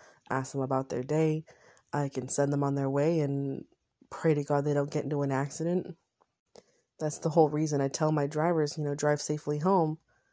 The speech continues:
because somebody loves them. I don't add the "because somebody loves them," that part's implied, but I tell them, "Drive safely."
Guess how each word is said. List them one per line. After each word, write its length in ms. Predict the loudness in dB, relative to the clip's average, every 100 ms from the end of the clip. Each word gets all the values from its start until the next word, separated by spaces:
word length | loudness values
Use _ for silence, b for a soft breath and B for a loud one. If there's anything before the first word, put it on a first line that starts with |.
| _ _ _ _
because 300 | -4 -2 -2
somebody 380 | 2 2 4 4
loves 280 | 4 4 0
them. 240 | -8 -8 -14 _ _ -20 -4
I 80 | 2
don't 180 | 4 4
add 160 | 4
the 60 | 2
"because 320 | -2 0 2
somebody 320 | 4 2 2
loves 300 | 6 6 6
them," 180 | 2 0
that 200 | 0 -2
part's 260 | -2 -2 -2
implied, 320 | -4 -2 -2
but 80 | -2
I 20 |
tell 160 | -2 -4
them, 100 | -2
"Drive 240 | 0 0
safely." 460 | 4 2 4 0